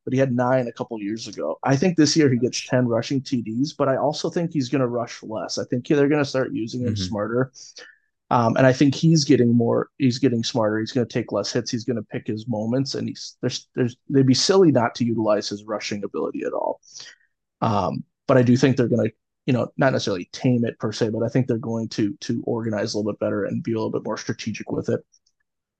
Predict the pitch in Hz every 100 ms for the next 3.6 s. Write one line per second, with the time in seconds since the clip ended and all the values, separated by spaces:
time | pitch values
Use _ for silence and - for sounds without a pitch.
0 | - 131 123 113 - _ _ 135 147 160
1 | 180 151 135 165 185 143 139 170 147 131
2 | 113 113 110 113 117 117 120 120 135 -
3 | 135 110 120 - 135